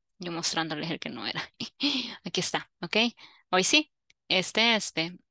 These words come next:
Aquí está, ve. Tenemos, eh, clases, ¿verdad? El, hoy, mañana, luego el siguiente sábado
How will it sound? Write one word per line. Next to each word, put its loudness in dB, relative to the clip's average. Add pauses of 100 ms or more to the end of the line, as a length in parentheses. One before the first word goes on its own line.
(300)
Aquí -2
está, 2
ve. 0
Tenemos, 0
eh, 2 (440)
clases, 2
¿verdad? 0
El, 0 (440)
hoy, 2
mañana, 2 (640)
luego 2
el 2
siguiente 2
sábado 2